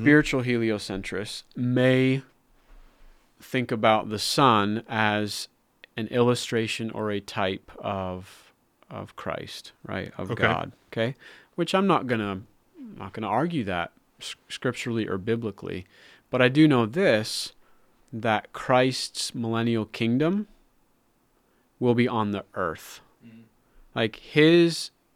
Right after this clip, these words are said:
Speaker 1: kingdom
Speaker 3: His
Speaker 1: in
Speaker 3: throne.
Speaker 1: this, his throne on this uni-, in this universe, in this cosmos,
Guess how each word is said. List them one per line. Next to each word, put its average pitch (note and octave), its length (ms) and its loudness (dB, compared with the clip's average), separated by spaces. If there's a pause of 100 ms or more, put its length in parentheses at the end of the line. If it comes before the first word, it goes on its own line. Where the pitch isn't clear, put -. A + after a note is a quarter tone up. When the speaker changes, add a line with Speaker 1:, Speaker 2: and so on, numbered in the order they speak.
Speaker 1:
kingdom F#2+ 720 0 (1200)
Speaker 3:
His C#3+ 240 6
Speaker 1:
in C#3+ 80 2
Speaker 3:
throne. A#2 140 0
Speaker 1:
this, C3 320 -2 (100)
his D3+ 300 2
throne G#2+ 640 2 (500)
on C3 300 8
this C3+ 320 0
uni-, A#2+ 340 0
in D3 200 2
this C3+ 220 0
universe, F#2+ 640 -4
in C#3 280 4
this B2+ 280 0
cosmos, G2+ 840 0